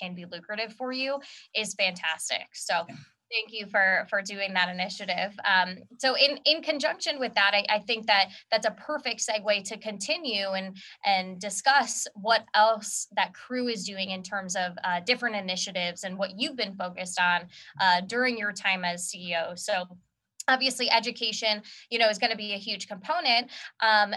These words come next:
Speaker 1: but I know you talked about, you know, kind of global expansion,
Speaker 2: Mm-hmm.
Speaker 1: right? We touched on
Speaker 2: Yeah.
Speaker 1: Canada, we touched on U K. Um, so speak to me a little bit about the Cru Network's global expansion.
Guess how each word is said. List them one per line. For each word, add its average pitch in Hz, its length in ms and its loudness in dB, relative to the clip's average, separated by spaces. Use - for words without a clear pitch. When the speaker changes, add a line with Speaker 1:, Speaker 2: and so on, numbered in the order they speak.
Speaker 1:
but 226 300 8
I 240 100 2
know 262 80 2
you 277 160 0
talked 240 340 0
about, 202 560 4
you 214 120 -10
know, 202 100 -2
kind 214 220 -4
of 190 100 -12
global 233 540 2
expansion, 180 640 -2
Speaker 2:
Mm-hmm. - 80 -2
Speaker 1:
right? 180 260 6
We - 60 -20
touched - 260 -4
on 185 160 0
Speaker 2:
Yeah. 220 80 -6
Speaker 1:
Canada, 320 260 2
we 240 60 -4
touched - 240 -6
on 202 140 0
U 190 140 -6
K. 262 420 2
Um, 208 260 6
so 269 140 -2
speak 381 220 -8
to 427 100 -10
me 403 100 0
a 277 40 -6
little 277 160 2
bit 254 180 0
about 208 540 6
the 208 80 -6
Cru 226 260 -8
Network's 196 520 0
global 214 340 -4
expansion. - 320 -16